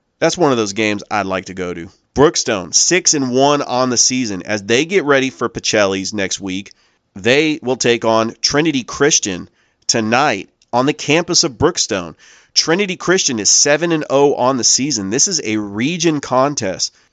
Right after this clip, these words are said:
I know they got their big game next week against Saint Anne Pacelli, but this is one of those games. It is going to be a massive game for Brookstone. And the Cougars trying to push their record to seven and one.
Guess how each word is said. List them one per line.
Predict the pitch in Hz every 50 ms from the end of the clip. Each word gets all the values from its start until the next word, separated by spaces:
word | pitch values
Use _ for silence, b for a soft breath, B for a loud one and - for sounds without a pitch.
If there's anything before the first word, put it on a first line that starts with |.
| b -
I | 117 123
know | 143 170
they | 180 175
got | 160 165 151
their | 160 139
big | 113 101 147 156 139
game | 127 147 156 160 143 131
next | 131 139 139 - -
week | 127 135 139 135
against | 120 120 107 127 127 127 -
Saint | - 135 131
Anne | 131 131 127
Pacelli, | 110 - - - - 127 127 123 117 107 104
but | 98 107
this | 110 135 131
is | 143 131 113
one | 110 110 120 123 127 127
of | 127 120
those | 117 110 104
games. | 101 117 117 117 113 107 101 98 98 - -
It | 104 107
is | 104 104 101
going | 104 110 110 107
to | 104
be | 98 107 110 107 80
a | 90 98
massive | 101 101 104 107 110 113 117 - - 113 95
game | 101 107 104 107 104 98
for | 92 101
Brookstone. | 95 95 104 104 101 - - 101 98 92 92 90 92 _ _ _ _ _ _ _ _ _ _ _ _
And | - 87 98 98
the | 98
Cougars | 92 - - 151 165 156 123 110 95 92 92 -
trying | - - - - 123 123 120 110
to | 101
push | - - 131 131 -
their | - 127 123 120
record | 104 110 117 113 - 104 98 92
to | - 90
seven | 87 - 101 117 117 110 110
and | 104 101 101
one. | 98 98 107 107 98 92 92 92